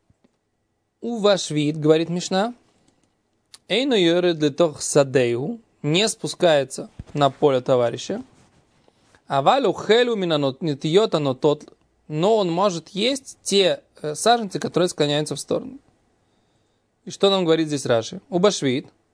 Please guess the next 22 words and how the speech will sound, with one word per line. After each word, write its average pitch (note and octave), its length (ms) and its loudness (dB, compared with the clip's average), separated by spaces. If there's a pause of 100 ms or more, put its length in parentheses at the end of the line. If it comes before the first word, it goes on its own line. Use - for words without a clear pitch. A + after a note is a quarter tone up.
(1120)
аваль D#3+ 580 2
ими G#3 300 -2
едиро D#3 720 2
бешвит, C#3 520 -2
если D#3 260 0
он D3 120 2
его C#3+ 440 2 (2250)
едиро D#3+ 380 2
бешвит, C3 540 -4 (340)
то - 80 -20
есть - 120 -14
он B2+ 100 -4
сделал D3 280 2
недер C#3 300 0
на B2 80 -2
него, A#2+ 280 0
наложил C#3 380 0
на C#3 60 -2
него B2+ 120 -2
недер C3 280 -2 (200)
в - 80 -16
швит, C3 520 -6